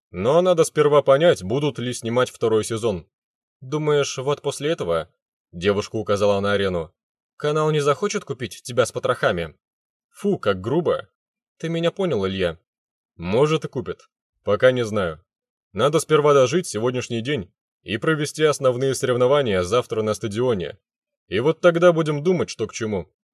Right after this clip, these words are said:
Да уж. Люда протяжно вздохнула, и я ощутил её лёгкое беспокойство. Надеюсь, что никто нам не помешает.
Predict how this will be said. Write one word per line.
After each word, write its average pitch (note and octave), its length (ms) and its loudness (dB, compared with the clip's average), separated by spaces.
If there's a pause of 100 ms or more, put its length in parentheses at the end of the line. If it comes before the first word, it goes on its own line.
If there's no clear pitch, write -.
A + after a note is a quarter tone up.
(420)
Да D3 240 4
уж. - 240 -4 (640)
Люда C3+ 320 0
протяжно B2+ 540 4
вздохнула, G2+ 800 -2 (200)
и F2 140 -6
я C3+ 220 0
ощутил D3 460 -4
её A2 300 -2
лёгкое A2 360 -2
беспокойство. G#2 800 -6 (480)
Надеюсь, D#3+ 640 -2
что - 220 -8
никто D3+ 320 -2
нам C#3 160 -2
не B2+ 80 -6
помешает. B2+ 640 -4